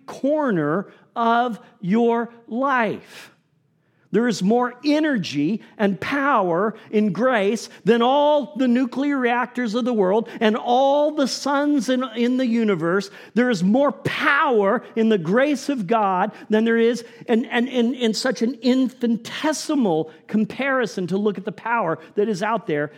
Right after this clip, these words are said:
in all of the universe, all the energy. The energy of God is coming after you. David says, "Surely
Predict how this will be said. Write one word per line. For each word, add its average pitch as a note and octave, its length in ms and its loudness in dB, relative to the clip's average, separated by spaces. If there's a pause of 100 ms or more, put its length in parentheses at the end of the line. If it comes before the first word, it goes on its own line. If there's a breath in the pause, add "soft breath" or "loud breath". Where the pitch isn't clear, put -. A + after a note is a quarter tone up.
(100)
in F#3 100 0
all G3+ 240 0
of F#3 80 -4
the F#3+ 80 -6
universe, D3 520 -4
all D#3+ 140 -6
the D#3 160 -6
energy. C3 300 -8 (220 loud breath)
The B2 200 -6 (100)
energy E3+ 800 0 (120 loud breath)
of B2+ 240 -6
God A2+ 680 -2 (320)
is B2 140 -8
coming E3+ 480 0
after A#2+ 560 -10 (200 soft breath)
you. A#2+ 420 -2 (340 soft breath)
David C3+ 340 -4
says, G#2+ 480 -14 (240 soft breath)
"Surely F3+ 680 -4